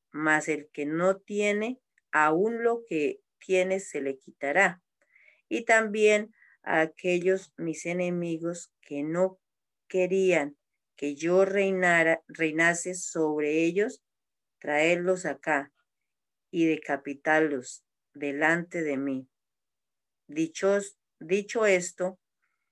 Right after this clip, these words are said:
iba adelante subiendo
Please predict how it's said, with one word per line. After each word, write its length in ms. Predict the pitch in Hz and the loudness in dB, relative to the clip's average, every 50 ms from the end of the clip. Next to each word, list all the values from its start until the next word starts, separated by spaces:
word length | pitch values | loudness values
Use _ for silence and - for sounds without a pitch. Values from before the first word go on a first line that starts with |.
| _ _ _ _ _ _ _ | _ _ _ _ _ _ _
iba 340 | - 185 185 185 180 190 185 | -4 0 2 4 6 6 6
adelante 800 | 175 160 151 156 160 160 165 165 170 165 - 180 175 180 - _ _ _ _ _ _ _ _ _ _ _ _ _ | 6 4 2 0 0 0 0 0 -2 -4 -4 -6 -6 -6 -8 _ _ _ _ _ _ _ _ _ _ _ _ _
subiendo 920 | _ - - - 160 156 156 156 160 165 170 170 170 165 180 185 185 - - | _ -18 -10 -6 -6 -6 -4 -2 -2 -2 -2 -2 -2 0 2 0 0 0 -6